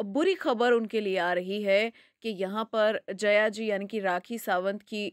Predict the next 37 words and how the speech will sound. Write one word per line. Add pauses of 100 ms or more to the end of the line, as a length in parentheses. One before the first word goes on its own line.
(120)
मदर
का
देहांत
हो
गया
है। (280)
जया
जी (120)
अब
इस
दुनिया
में
हमारे
बीच
नहीं
हैं। (320)
देखा
जाए
तो
राखी
का
अपनी
मदर
के
साथ (100)
कनेक्शन
जो
है (300)
बहुत
ही
ज़्यादा
स्ट्रॉन्ग
रहा
है (320)
और
ये
घड़ी